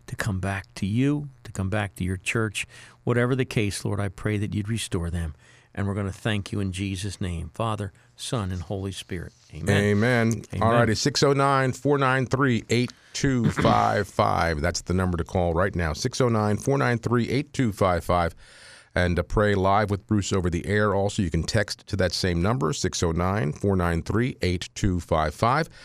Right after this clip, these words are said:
Speaker 2: Also, please pray, uh, Bruce, for Chris,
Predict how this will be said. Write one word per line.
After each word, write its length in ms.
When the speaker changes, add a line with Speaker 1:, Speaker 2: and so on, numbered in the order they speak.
Speaker 2:
Also, 380
please 300
pray, 480
uh, 80
Bruce, 280
for 140
Chris, 680